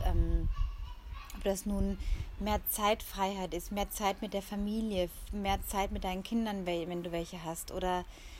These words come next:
äh, mit Nichten oder Menschen in deiner Umgebung, die dir wichtig sind. Was könnte da eine Möglichkeit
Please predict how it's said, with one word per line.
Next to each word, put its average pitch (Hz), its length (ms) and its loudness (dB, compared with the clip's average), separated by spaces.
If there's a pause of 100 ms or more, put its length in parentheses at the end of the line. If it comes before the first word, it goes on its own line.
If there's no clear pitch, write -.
(360)
äh, 202 180 -2
mit 202 240 0
Nichten 220 560 0
oder 185 480 0
Menschen 214 640 0
in 196 100 -2
deiner 196 220 0
Umgebung, 196 380 -4
die 185 120 -6
dir 190 140 -4
wichtig 208 400 -4
sind. 170 380 -4 (1600)
Was 214 220 -2
könnte 220 240 0
da 202 140 2
eine 202 140 2
Möglichkeit 196 680 10